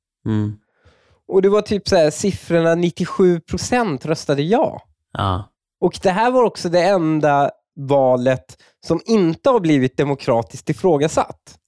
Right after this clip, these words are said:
Speaker 1: Ja.
Speaker 2: Så, sen när svaret blev ja, då fick ju islamisterna så här,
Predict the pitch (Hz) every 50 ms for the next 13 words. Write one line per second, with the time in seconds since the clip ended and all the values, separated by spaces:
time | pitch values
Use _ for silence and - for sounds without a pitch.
0 | _ - 104 104 101 92 87 101 - _ _ _ _ - - 190 180 160 160 170
1 | 170 - 175 170 - 226 233 233 214 - _ _ _ _ _ - - - - -
2 | - - 156 165 175 175 165 - - 214 240 247 247 226 - - 156 156 143 147
3 | 180 220 185 127 104 104 135 - _ _ _ _ _ _ - 175 - 247 226 220
4 | - 180 165 160 - - 156 143 156 180 180 - - 151 139 131 - - 110 98
5 | -